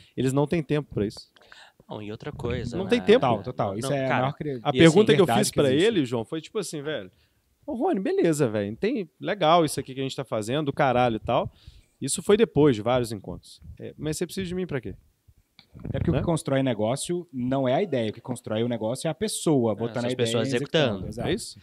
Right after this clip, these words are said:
Speaker 1: né?
Speaker 2: Cara, e eu acho que tem uma
Speaker 1: Aí ele
Speaker 2: coisa que é curiosa disso, né, da, essa parte de ideia, foi mal interromper que depois, é que, tipo, por definição, se a sua ideia é boa,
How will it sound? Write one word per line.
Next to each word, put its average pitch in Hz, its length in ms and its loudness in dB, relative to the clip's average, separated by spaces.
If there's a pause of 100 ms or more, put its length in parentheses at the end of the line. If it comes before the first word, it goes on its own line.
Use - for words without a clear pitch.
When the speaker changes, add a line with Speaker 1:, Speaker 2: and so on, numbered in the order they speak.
(120)
Speaker 1:
né? 117 140 -8
Speaker 2:
Cara, 135 200 -2
e 135 240 -2
eu 143 80 0
acho 151 140 -4
que - 80 -12
tem 156 100 -8
uma 160 80 -6
Speaker 1:
Aí 113 60 -2
ele 131 40 2
Speaker 2:
coisa 147 200 0
que - 100 -6
é 135 40 -2
curiosa 120 500 -4
disso, 98 540 -8
né, 92 260 -8
da, 85 560 -12
essa 82 180 -10
parte 104 300 -6
de 104 120 -10
ideia, 95 560 -8 (220)
foi 101 120 -10
mal 107 120 -6
interromper 104 400 -6
que 98 60 -8
depois, 101 340 -10 (640)
é 127 80 -8
que, 139 120 -16
tipo, 143 440 -4 (420)
por 175 180 2
definição, 160 640 -2
se 127 120 -8
a 123 40 -4
sua 139 240 -4
ideia 123 540 -6
é 127 80 -8
boa, 117 500 -4